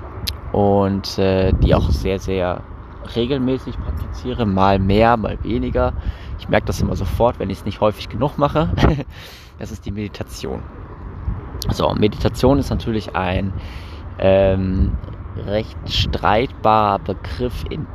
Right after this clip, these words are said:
dem Sinne, weil er gesellschaftlich gesehen relativ vielen Vorurteilen unterliegt. Ähm, das könnte mal zum Beispiel sein,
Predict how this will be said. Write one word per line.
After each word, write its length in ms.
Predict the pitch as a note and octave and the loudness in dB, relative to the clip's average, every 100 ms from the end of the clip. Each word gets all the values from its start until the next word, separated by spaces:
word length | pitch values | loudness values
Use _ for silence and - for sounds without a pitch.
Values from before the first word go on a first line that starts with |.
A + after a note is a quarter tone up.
| - | -2
dem 340 | G2+ C3+ D3 | 0 2 0
Sinne, 460 | A#2+ B2 B2 B2 A#2+ | -2 0 2 2 2
weil 360 | - G2+ G#2+ G#2+ - - | 4 4 4 0 -4 0
er 460 | G#2 G#2 G#2 G#2 - - | 4 4 4 2 0 -2
gesellschaftlich 800 | G#2 F2+ G#2 A#2+ B2 - - - | -2 2 2 2 -4 -6 -6 -6
gesehen 360 | A2+ G2+ G#2+ G#2 | -8 -4 -4 -4
relativ 380 | E2+ G2+ - G#2 | -2 -2 0 -4
vielen 280 | - G2 F#2+ | 2 4 4
Vorurteilen 720 | - G2+ F2 F#2+ - E2+ F2+ | 6 6 8 4 4 0 0
unterliegt. 640 | - - - - - - - - - - - - - - - | -2 -6 -6 -6 -8 -8 -10 -8 -8 -10 -12 -10 -8 -4 4
Ähm, 800 | A2+ A#2+ A#2+ A#2+ A#2+ B2+ B2 B2 B2+ - - | 8 8 8 4 0 -2 -4 -4 -6 -6 -2
das 320 | - D#3 - - | 4 4 4 0
könnte 580 | C3 A#2+ B2+ A#2+ A2+ G#2+ G2 - - | 0 0 0 2 2 0 -4 -8 -8
mal 880 | - G#2 G2+ G#2 G#2 G#2 G2 G2 G2 - - - - | 2 6 8 8 6 4 4 2 -2 -2 -4 -4 -4
zum 220 | - G#2+ | -4 0
Beispiel 520 | F2+ F#2 G2 - G2 F#2+ | 6 6 4 0 -2 0
sein, 580 | E2 E2+ F#2 F#2 F#2+ | 2 2 2 2 0